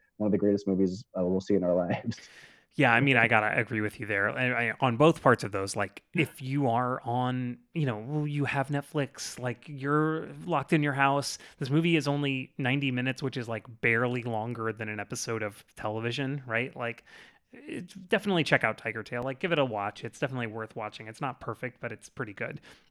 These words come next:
Speaker 2: But if we're gonna say, like, which of these movies is better, I mean, right, it's, like, one of the most perfectly realized films of all time, In the Mood for Love. Like, yes,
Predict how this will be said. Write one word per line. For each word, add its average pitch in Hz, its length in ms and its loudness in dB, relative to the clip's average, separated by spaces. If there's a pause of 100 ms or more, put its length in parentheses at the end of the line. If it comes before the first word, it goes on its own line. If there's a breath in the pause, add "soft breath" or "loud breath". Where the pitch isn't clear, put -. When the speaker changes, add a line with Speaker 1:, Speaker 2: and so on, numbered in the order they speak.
Speaker 2:
But 139 120 4
if 127 100 2
we're 139 80 4
gonna 131 160 4
say, 113 160 -2
like, 98 180 -6
which 113 180 -2
of 110 80 -4
these 113 120 -2
movies 117 260 -2
is 107 120 -8
better, 120 260 6
I 117 60 6
mean, 113 180 -2
right, 104 160 -2
it's, 107 140 -6
like, 127 100 0
one 139 640 -2
of 123 220 2
the 143 100 4
most 135 360 2 (840 soft breath)
perfectly 147 480 0
realized 120 480 2
films 123 260 2
of 107 100 -2
all 117 240 4
time, 113 540 0
In 127 60 -2
the 123 80 -2
Mood 131 200 -2
for 117 140 -6
Love. 113 260 -6
Like, 117 200 -10
yes, 110 280 -6